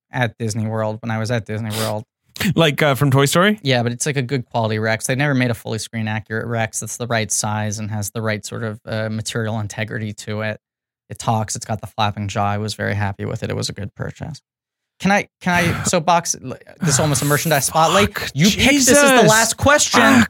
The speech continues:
Speaker 2: God.
Speaker 1: There is a line of toys that came out this year that I think is the greatest line of toys ever, and it seems to have been abandoned. I thought it was gonna be complete, and they seem to have strangled it to death in the crib, still in its infancy, okay?
Speaker 2: Uh-huh.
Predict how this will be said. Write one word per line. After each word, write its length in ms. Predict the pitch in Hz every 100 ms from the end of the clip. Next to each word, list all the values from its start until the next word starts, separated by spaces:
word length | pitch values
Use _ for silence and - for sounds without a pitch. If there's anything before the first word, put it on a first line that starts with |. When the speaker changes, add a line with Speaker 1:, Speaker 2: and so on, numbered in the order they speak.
| -
Speaker 2:
God. 480 | - - - - - -
Speaker 1:
There 120 | 180
is 80 | 202
a 60 |
line 180 | 190 185
of 60 | 190
toys 240 | - 143
that 60 | 131
came 140 | 131
out 120 | 117
this 160 | - -
year 240 | 104 101 - -
that 140 | 127
I 60 | 117
think 280 | 120 110 - _ _ -
is 340 | 120 107 104 - -
the 80 | 127
greatest 320 | 120 120 113
line 140 | 113 110
of 40 |
toys 240 | - 107 107
ever, 240 | 107 107
and 100 | 107
it 80 | 107
seems 240 | - 110 -
to 80 |
have 80 | 110
been 120 | 110
abandoned. 540 | 107 107 107 - 95 92
I 100 | 127
thought 220 | 120 135 135
it 80 |
was 120 | 123 110
gonna 140 | 120
be 120 | 117
complete, 420 | 107 113 - 123 -
and 80 | 113
they 60 |
seem 200 | 107 110
to 100 | 107 110
have 140 | 107 _ _ _ _ _ -
strangled 500 | - 156 151 143 117
it 100 | 104
to 80 | 113
death 280 | 120 113
in 120 | 120 113
the 80 |
crib, 380 | 101 - 95 -
still 180 | - 139
in 80 | 127
its 140 | 110
infancy, 600 | 117 107 - - - - -
okay? 440 | 120 143 143 170 185 -
Speaker 2:
Uh-huh. 300 | 131 131 120